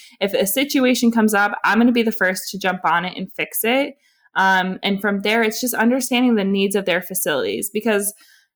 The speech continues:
yes, I would love to sell, every person I meet, I would love to sell a contract to, but sometimes we might not just be the best fit for them, or they n-, might not be the best fit for us. So it's also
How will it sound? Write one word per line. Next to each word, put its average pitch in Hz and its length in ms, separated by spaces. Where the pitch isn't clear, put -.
yes, 226 440
I 214 140
would 262 140
love 208 240
to 220 40
sell, 180 380
every 240 400
person 220 420
I 196 140
meet, 190 240
I 190 140
would 185 160
love 180 160
to 196 100
sell 175 200
a 170 60
contract - 720
to, 175 180
but - 200
sometimes 277 640
we 214 80
might 208 220
not 269 180
just 233 200
be 202 120
the 190 100
best 185 400
fit 190 300
for 185 140
them, 180 380
or 196 120
they 196 160
n-, 214 160
might 196 240
not 185 180
be 196 120
the 185 100
best 175 300
fit - 180
for - 180
us. 196 320
So 190 120
it's 190 120
also 262 540